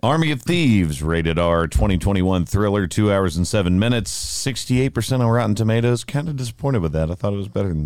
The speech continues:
that. Uh, seventy-seven percent of Google users like this movie.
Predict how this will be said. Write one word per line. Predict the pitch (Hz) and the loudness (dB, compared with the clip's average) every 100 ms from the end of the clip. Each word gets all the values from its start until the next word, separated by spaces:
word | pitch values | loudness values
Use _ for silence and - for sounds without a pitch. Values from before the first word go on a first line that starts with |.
| 76 | -4
that. | 73 - - - - - _ _ 90 | -6 -12 -20 -20 -20 -20 _ _ 0
Uh, | 90 87 | 2 0
seventy-seven | - 117 117 123 117 - - 117 113 117 | -2 -2 0 0 -2 -4 -4 -2 0 0
percent | 107 104 113 110 - - _ | -2 -4 -2 -2 -4 -14 _
of | 92 92 92 85 | -2 0 0 0
Google | 78 110 120 | -2 -2 0
users | 82 78 78 71 | 0 -2 -2 -2
like | 78 | -2
this | 82 73 | -2 -4
movie. | 82 76 78 | -2 -2 -2